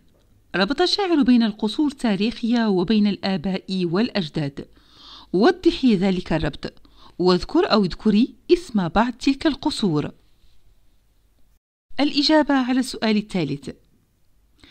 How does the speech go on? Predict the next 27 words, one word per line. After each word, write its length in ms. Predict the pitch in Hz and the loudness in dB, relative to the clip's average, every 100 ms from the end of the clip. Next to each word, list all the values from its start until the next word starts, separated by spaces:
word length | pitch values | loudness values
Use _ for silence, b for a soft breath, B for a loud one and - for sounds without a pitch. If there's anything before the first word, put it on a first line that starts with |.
| b b b b b - | b b b b b -2
ربط 300 | 277 381 427 | 0 0 -2
الشاعر 380 | - 453 370 294 | -2 -2 0 2
بين 200 | 262 240 | 4 2
القصور 520 | 196 165 - 214 226 | 0 -8 -2 -2 -2
التاريخية 680 | 220 202 160 196 214 - 240 | -4 -4 -2 -2 -6 -4 -2
وبين 280 | 196 180 | 0 -2
الآباء 600 | 170 - 170 165 214 - | -2 -6 -6 -2 -2 -2
والأجداد. 680 | 160 214 - 170 - 151 - - _ _ _ _ _ _ b b | -2 -2 -2 -8 -6 -6 -8 -14 _ _ _ _ _ _ b b
كيف 220 | 214 175 | -4 -2
ذلك؟ 540 | 156 147 156 - 262 339 _ _ b b - | -2 -4 -6 -4 -4 -4 _ _ b b -2
وذلك 440 | 254 330 381 - | 0 2 2 2
يتجلى 560 | 233 202 190 214 254 247 | 0 0 0 2 2 0
في 220 | 240 180 | -2 -4
هذا، 200 | 160 156 | -4 -6
يتجلى 560 | 175 - 277 247 247 208 | -8 -4 -2 0 0 0
هذا 320 | 160 196 175 | 0 0 0
الربط 320 | 147 175 180 | -2 -6 -8
في 120 | - 285 | -4 -4
الإشارة 420 | - 220 220 180 | -2 -4 -2 -2
إلى 260 | 180 165 | -2 -4
كون 300 | 143 - 277 | -2 2 4
الأجداد 600 | 269 - 226 202 233 233 - B B B B | 2 0 -4 0 0 0 -4 B B B B
والآباء 720 | 180 254 311 196 185 147 - - b b - | 0 0 0 -2 -2 -2 -4 -10 b b -6
استغلوا 580 | 226 - 320 311 226 202 | -4 0 2 2 2 0
ساحات 600 | - 185 - 277 269 214 | 0 -4 -4 -4 -4 -2
هذه 260 | 247 196 175 | -2 0 -4
القصور 520 | - 180 - 226 | -6 -10 -4 -4